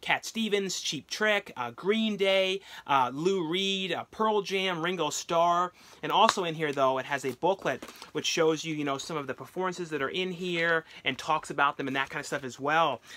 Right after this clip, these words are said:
The other one in here is the Encore collection, and that here is a four-disc set as well. And this one has p-,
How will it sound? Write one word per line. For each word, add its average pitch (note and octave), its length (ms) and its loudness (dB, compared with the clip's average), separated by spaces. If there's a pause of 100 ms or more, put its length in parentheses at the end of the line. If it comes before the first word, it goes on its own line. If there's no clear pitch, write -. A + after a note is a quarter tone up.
(120)
The D3+ 120 -4
other A3 240 6
one F3+ 160 2
in D#3 100 -2
here D3 440 -2 (280)
is D#3 200 0
the D3 200 -6
Encore D#3 600 -2
collection, C3 680 -6 (320)
and C#3+ 140 -2
that E3+ 220 4
here E3 320 2
is C#3 100 -6
a C3+ 60 -12
four-disc D#3+ 480 0
set D3 200 0
as C3 120 -6
well. C#3+ 500 2 (320)
And D3+ 100 0
this G3 140 0
one G3 160 2
has E3 240 2
p-, - 80 -20